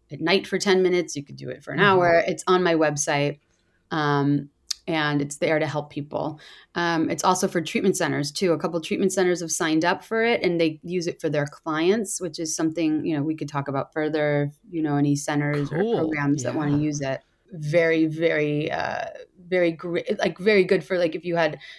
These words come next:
Speaker 1: an I O P or outpatient, or you just have clients that can't, really don't have access to therapy, um,
Speaker 2: Mm-hmm.
Speaker 1: and they want something so that they could go home at night and still, like,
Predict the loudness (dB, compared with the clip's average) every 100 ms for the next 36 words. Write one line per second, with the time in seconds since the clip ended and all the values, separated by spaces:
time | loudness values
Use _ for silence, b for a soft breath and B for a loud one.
0 | B -4 0 2 2 2 2 4 6 8
1 | 8 6 4 4 0 2 4 4 4 2
2 | 0 -4 -4 -4 -2 -2 -2 -4 -6 -4
3 | -4 -4 -4 -2 0 0 0 -2 -4 -6
4 | -8 -4 -2 0 -2 -2 -2 -2 -4 B
5 | B -4 2 4 4 0 -2 _ _ _
6 | -10 0 4 4 4 4 4 4 2 0
7 | -4 -6 -2 -2 0 2 4 4 0 0
8 | -2 -2 -2 0 0 0 0 0 -2 -4
9 | -4 -6 -6 _ _ -10 -10